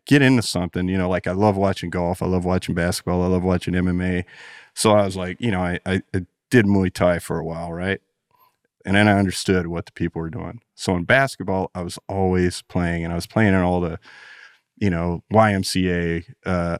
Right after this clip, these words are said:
all the spots that all the same people go to. I even went to Venice once, which everyone's nice there. So <laughs> I was, <laughs> I was playing everywhere, and I was, I knew my limitation 'cause I have,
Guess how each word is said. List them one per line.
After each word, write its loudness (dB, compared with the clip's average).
all 6
the -2
spots 0
that -2
all 0
the -2
same 0
people -2
go -4
to. -6
I 2
even 4
went 4
to -2
Venice -2
once, -8
which -4
everyone's 2
nice -4
there. -8
So 0
<laughs> -12
I 4
was, 4
<laughs> -20
I 6
was 2
playing 2
everywhere, 0
and 0
I 6
was, 2
I 2
knew 2
my 4
limitation 0
'cause 0
I 2
have, 0